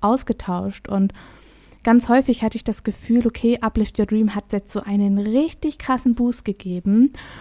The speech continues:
und wir waren die acht Wochen, ich meine, du musst dir vorstellen, ihr habt einen vollen Mitgliederbereich mit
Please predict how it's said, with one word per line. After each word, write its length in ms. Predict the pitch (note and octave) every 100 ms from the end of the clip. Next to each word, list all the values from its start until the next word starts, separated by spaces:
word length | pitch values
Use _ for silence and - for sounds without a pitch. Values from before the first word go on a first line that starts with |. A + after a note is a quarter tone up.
| - -
und 280 | G#3+ G#3+ G#3+
wir 100 | G#3
waren 200 | G#3+ A#3
die 180 | A3+ -
acht 300 | C4+ - -
Wochen, 260 | A#3+ -
ich 140 | G3 -
meine, 180 | G3+ G#3
du 60 |
musst 220 | A3 -
dir 60 | G#3
vorstellen, 640 | - A#3 B3 G3 F#3+ G3 - _ -
ihr 180 | G3
habt 260 | G#3 - -
einen 220 | G3+ G3
vollen 420 | - - A#3+ B3+
Mitgliederbereich 760 | A#3+ A#3+ A#3+ A3 G#3+ G3+ G#3 G3+
mit 240 | G3 F#3+